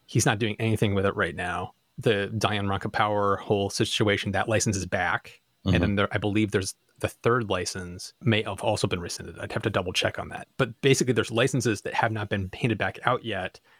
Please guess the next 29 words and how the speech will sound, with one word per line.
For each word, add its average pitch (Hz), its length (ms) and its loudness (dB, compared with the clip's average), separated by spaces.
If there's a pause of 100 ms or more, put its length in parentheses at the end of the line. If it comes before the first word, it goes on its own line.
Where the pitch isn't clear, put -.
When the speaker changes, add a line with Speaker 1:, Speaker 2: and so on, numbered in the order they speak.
(220)
Speaker 1:
The 113 80 0
Department 123 320 0
of 117 40 4
Energy 110 500 2 (420)
is - 120 0
having 110 200 0
to 107 80 -4
kinda 110 440 -2 (120)
go 120 120 6
through 123 140 2
the 104 60 -4
paperwork 98 440 -2
again 95 420 0 (220)
and 104 120 4
look 101 100 2
at 95 80 -6
the 117 80 4
applications 95 640 -2
to - 140 0
hand 98 180 -2
it 87 80 -4
back - 220 -6
out. 113 400 -2 (580)
And 107 120 0
Forever - 380 2
Energy 101 480 0
is 104 220 0
pretty 175 320 0
confident - 680 -2